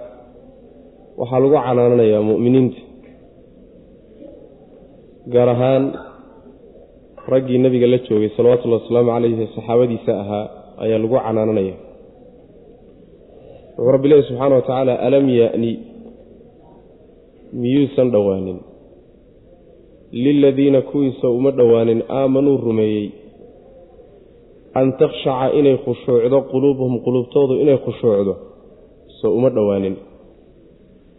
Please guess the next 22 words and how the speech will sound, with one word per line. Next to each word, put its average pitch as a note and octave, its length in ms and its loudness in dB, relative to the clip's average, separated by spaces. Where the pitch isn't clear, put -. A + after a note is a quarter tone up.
lidikri C#3 560 -2
illaahi, C#3 360 4
dikriga C3+ 380 -2
Ilaahay C3 220 2
dartii B2 420 -2
inay B2 120 2
u A#2+ 100 2
khushuucdo, F#2+ 480 -6
iyo B2 340 2
wamaa C3+ 380 4
shay D3+ 260 2
dartii C3+ 480 0
inay C3+ 140 4
u C#3+ 100 6
khushuucdo, A#2+ 560 0
nazala B2+ 460 2
soo C#3+ 220 0
degay A2 320 -2
oo A#2 120 2
min B2+ 160 2
alxaqi B2 420 0
ah, - 120 -8